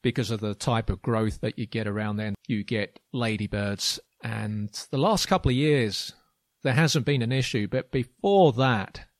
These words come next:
I'd never known anything like it. You know that I have that phobia of anything with wings. Normally I can deal with flies, but not ladybirds. When they start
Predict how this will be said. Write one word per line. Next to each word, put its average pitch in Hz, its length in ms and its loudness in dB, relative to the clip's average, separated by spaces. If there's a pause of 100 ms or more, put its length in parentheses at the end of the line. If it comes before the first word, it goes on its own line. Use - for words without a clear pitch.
(160)
I'd 127 140 -2
never 165 240 4
known 143 240 2
anything 135 300 -2
like 120 300 -2
it. 104 120 -4
You 131 80 0
know 151 220 4
that 135 120 2
I 123 120 2
have 127 160 0
that 120 240 -4
phobia 117 340 0
of 107 80 -2
anything 113 400 -4
with 120 180 -6
wings. 110 380 -2
Normally 131 300 -2
I 117 80 -2
can 110 140 -4
deal 113 220 -2
with 104 140 -4
flies, 107 400 -4
but 127 140 -4
not 160 180 0
ladybirds. 113 600 -4
When 123 140 -4
they 151 120 -2
start 131 460 -2